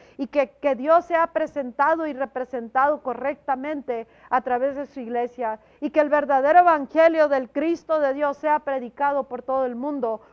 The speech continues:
una vez más en su totalidad y llenos del Espíritu Santo. Y la gloria de Dios está a punto de ser derramada también. Pero antes de eso, Dios quiere que tú y yo caminemos en esa gloria.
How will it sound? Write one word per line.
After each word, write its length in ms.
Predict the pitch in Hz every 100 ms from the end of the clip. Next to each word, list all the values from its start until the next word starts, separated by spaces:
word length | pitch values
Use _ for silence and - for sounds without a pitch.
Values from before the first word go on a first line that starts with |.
| _ -
una 340 | 320 339 330
vez 280 | 311 294 -
más 340 | 285 330 311
en 160 | 277 247
su 160 | 277
totalidad 720 | 277 262 262 254 233 247 285 240
y 160 | 240
llenos 380 | 208 285 302 269
del 160 | 262 247
Espíritu 580 | - - 269 277 262
Santo. 560 | 247 262 269 240 220 208 _ _ -
Y 120 | 294
la 160 | 269
gloria 520 | 247 269 311 339 339 320
de 140 | 302
Dios 480 | 247 320 285 240 - _ -
está 320 | 262 - 294
a 40 |
punto 540 | 302 - 349 339 311 285
de 120 | 277
ser 320 | 277 311 302 - _
derramada 720 | 202 302 269 247 254 294 302
también. 520 | 294 262 240 254 285 247
Pero 280 | 285 269
antes 420 | 269 339 349 359 294
de 200 | 339 359
eso, 260 | 359 277
Dios 360 | 208 302 311 -
quiere 520 | 330 330 285 226 220 _ _
que 100 | -
tú 160 | 240 269
y 80 | 277
yo 260 | 302 269
caminemos 560 | - 226 247 262 240 226
en 100 | 220
esa 280 | 226 240 240
gloria. 560 | 202 202 196 196 190